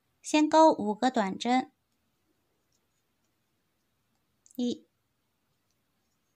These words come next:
哎呀，挂线了，重新钩啊，二、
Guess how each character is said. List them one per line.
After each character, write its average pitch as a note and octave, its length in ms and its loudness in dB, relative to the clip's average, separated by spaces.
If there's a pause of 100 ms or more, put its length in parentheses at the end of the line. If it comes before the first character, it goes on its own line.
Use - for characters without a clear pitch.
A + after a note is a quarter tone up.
(1300)
哎 G3 100 -8
呀， C4 260 -4
挂 G#3+ 160 -8
线 A#3+ 240 -6
了， - 120 -12 (1500)
重 - 180 -8
新 B3 180 -2
钩 A3+ 160 -8
啊， G#3+ 240 -10 (2000)
二、 A#3+ 360 -2